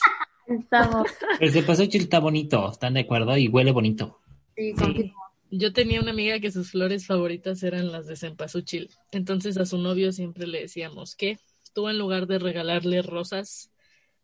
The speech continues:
Speaker 3: le regla-, <laughs> le regalas flores de cempasúchil?".
Speaker 2: Le sale barato.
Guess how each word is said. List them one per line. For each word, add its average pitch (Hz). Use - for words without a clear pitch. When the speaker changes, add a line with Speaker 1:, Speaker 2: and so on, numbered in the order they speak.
Speaker 3:
le 190
regla-, 180
<laughs> -
le 240
regalas 185
flores 202
de 233
cempasúchil?". 180
Speaker 2:
Le 117
sale 123
barato. 131